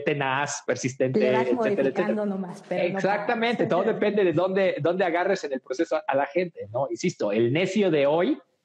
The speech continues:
Speaker 1: puede ser el persistente de tenaz, resiliente de mañana, y viceversa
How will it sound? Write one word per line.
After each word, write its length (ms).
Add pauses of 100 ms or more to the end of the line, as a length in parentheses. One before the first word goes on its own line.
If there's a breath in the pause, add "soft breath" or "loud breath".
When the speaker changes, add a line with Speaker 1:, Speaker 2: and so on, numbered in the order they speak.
(340)
Speaker 1:
puede 260
ser 220
el 200
persistente 720
de 600
tenaz, 480
resiliente 520
de 80
mañana, 480 (240)
y 140
viceversa 720